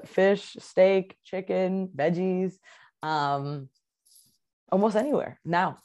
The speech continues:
I get it, not everywhere, but, like, you can make that work. Um, and it really is super simple. It's just about recognizing that, "Okay, I am in control of this situation. I'm in control of what I'm eating and what I'm not eating."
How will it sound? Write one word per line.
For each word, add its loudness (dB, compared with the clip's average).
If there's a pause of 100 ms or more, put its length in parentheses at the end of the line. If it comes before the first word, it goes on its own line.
(100)
I -6
get 2
it, 0
not -4
everywhere, -2 (100)
but, 0
like, -2
you 0
can -6
make -8
that -6
work. -6 (360)
Um, 0
and 0
it 0
really 0
is -6
super -10
simple. -10
It's -12
just -12
about -6
recognizing -8
that, -10
"Okay, -14 (120)
I -6
am -8
in -10
control -8
of -12
this -10
situation. -6 (340)
I'm -6
in -8
control -4
of -6
what -8
I'm -8
eating -6
and -14
what -8
I'm -8
not -4
eating." -4